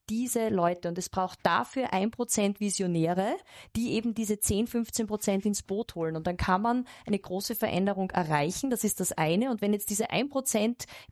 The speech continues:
bevölkerungstechnisch weltweit gesehen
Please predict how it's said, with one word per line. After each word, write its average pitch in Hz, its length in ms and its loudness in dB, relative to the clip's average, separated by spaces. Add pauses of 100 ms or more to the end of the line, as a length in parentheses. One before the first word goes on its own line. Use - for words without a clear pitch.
bevölkerungstechnisch 226 1080 -2
weltweit 202 600 0
gesehen 180 500 2